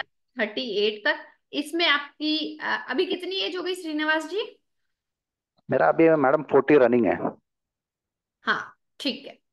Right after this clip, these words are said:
Speaker 1: तो अभी आपके फिर से किस में चल रहे हो आप?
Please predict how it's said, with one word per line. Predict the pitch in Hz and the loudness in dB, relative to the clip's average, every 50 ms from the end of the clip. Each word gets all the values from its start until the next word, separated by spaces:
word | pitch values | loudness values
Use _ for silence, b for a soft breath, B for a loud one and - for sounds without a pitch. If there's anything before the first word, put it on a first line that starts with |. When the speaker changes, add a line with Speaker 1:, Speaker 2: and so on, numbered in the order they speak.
| _ _ _ _ - | _ _ _ _ -4
Speaker 1:
तो | 302 | -4
अभी | - - 269 277 285 392 392 | 0 0 2 2 4 4 4
आपके | 359 359 - 349 381 339 | 4 2 2 -2 -6 -6
फिर | - - 320 - | -6 -10 -12 -12
से | 294 _ - 381 | -14 _ -12 -10
किस | - 359 359 359 339 | -8 -6 -6 -6 -6
में | 330 339 339 | -6 -4 -2
चल | 349 302 302 302 | -2 -2 -2 -2
रहे | 277 294 302 302 | -2 -2 0 0
हो | 311 320 | 2 2
आप? | 339 415 554 - - - _ | 2 2 0 -2 -6 -16 _